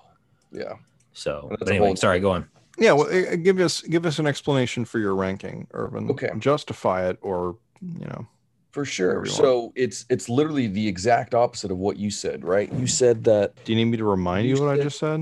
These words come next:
Speaker 1: No, no, no. You said that Loki doesn't really have a character arc, when I think it's the complete opposite.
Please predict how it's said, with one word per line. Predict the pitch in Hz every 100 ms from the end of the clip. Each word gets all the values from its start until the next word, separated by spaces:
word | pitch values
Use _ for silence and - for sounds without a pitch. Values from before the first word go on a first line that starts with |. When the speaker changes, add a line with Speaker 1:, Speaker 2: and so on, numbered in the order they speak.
| 170
Speaker 1:
No, | 143
no, | 143 143
no. | 143 104
You | 90 113 151
said | - 135 120
that | 110 110 104 101 - - - - -
Loki | 107 117 135 135 113
doesn't | 98 117 113 117
really | 113 110
have | 107 101
a | 95
character | - 123 113 107 -
arc, | 92 87 -
when | 101
I | 98
think | 95 117 104 -
it's | 104 - - -
the | 95 92
complete | - 90 - 104 -
opposite. | 120 123 120 - -